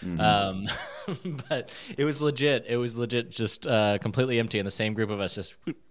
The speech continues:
Speaker 2: over and over. And I think they, they did it, like, five or six times. But, ooh, there was, there was that, that, about that third time the Naboo starfighter just came straight at my face again,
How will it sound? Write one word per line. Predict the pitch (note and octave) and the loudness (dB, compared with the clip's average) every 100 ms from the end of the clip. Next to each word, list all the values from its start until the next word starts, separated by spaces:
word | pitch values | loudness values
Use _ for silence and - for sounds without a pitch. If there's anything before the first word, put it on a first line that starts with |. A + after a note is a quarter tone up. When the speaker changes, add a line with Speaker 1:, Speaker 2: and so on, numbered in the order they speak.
| - | -8
Speaker 2:
over | A2+ A2 A2 | -2 0 0
and | |
over. | G#2+ G2+ | 0 2
And | F#2+ | 0
I | G#2 | 0
think | D#3 C3+ | -2 0
they, | C3 A#2 | 0 0
they | G2+ | -2
did | F#2+ G#2 | -4 -2
it, | F2 | -2
like, | F2+ - - - - - - - - - - | -4 -6 -20 -20 -20 -20 -20 -20 -20 -20 -20
five | - - G#2 G#2+ | -8 2 2 2
or | G#2 | 0
six | - G#2+ - | -2 -4 -6
times. | - G#2 G2+ F#2 F2 - | -4 -2 -2 -4 -8 -8
But, | G2 | -4
ooh, | A#2 C3+ A#2 - - | 0 2 0 -4 -4
there | G#2+ | 0
was, | A2+ G#2+ - - | 0 -2 -6 -2
there | A#2 A#2 | 0 2
was | A2 | 0
that, | A#2+ A#2 B2 | 2 2 4
that, | C#3 | 4
about | C#3 D#3+ | 6 6
that | D3 - - | 6 2 0
third | C#3+ E3 C#3 | 2 2 0
time | - C3+ B2+ B2 A#2 | -4 -2 0 2 0
the | G#2 G#2 | -2 -4
Naboo | G2+ G#2+ A2 G#2+ G#2 | -2 2 2 0 -2
starfighter | - A2+ G#2+ - G#2 G2 F#2+ F#2 | 0 2 2 2 2 4 2 0
just | F#2 - - - | -2 -6 -10 -12
came | - G#2+ F#2+ | -4 -4 -4
straight | - A2+ G2+ | -2 0 0
at | |
my | F#2+ F2+ | -2 -2
face | - F#2 E2+ - - | 0 0 0 -2 -4
again, | - F2 F#2 F2 E2+ | -4 -2 0 0 -2